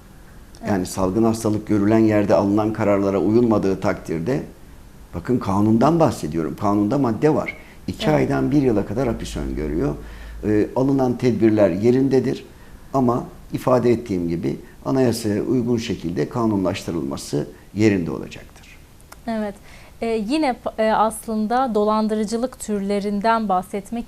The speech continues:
Speaker 1: istiyorum Aydın Bey. Çünkü, e, her hafta, her gün dolandırıcılar, e, güncelliyorlar kendilerini aslında. Ve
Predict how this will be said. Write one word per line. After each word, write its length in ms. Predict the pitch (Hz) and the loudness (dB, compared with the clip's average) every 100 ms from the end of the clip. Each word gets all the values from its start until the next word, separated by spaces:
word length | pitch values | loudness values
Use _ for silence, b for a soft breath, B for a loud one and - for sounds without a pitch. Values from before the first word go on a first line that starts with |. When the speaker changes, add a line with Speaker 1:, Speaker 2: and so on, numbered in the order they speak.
| - | -10
Speaker 1:
istiyorum 800 | 214 - - 233 202 196 233 240 | -14 -12 -6 -2 -2 -2 -4 -4
Aydın 420 | 202 214 208 233 220 | -6 -6 -4 -4 -4
Bey. 160 | 247 | -4
Çünkü, 560 | 247 240 240 254 254 233 | -6 -10 -8 -2 -2 0
e, 420 | 208 208 208 208 214 - | -4 -6 -4 -6 -8 -2
her 240 | 269 262 | 0 2
hafta, 640 | 254 - 208 - - 233 214 | 0 0 -2 -2 -2 -2 -2
her 240 | 240 247 240 | -2 -2 -2
gün 420 | 190 208 226 226 | -4 -6 -6 -4
dolandırıcılar, 920 | 208 208 208 208 202 190 208 214 247 233 - | -2 -2 -4 -6 -6 -8 -4 -2 -2 -4 -12
e, 140 | 147 190 185 | -12 -10 -6
güncelliyorlar 760 | 214 240 277 285 285 202 165 165 | -2 0 2 0 0 0 -2 -4
kendilerini 480 | - 190 185 185 180 | -4 -6 -4 -4 -4
aslında. 640 | 180 - - 190 196 254 B B B B | -6 -6 -8 -4 -2 -2 B B B B
Ve 220 | 240 254 | 2 2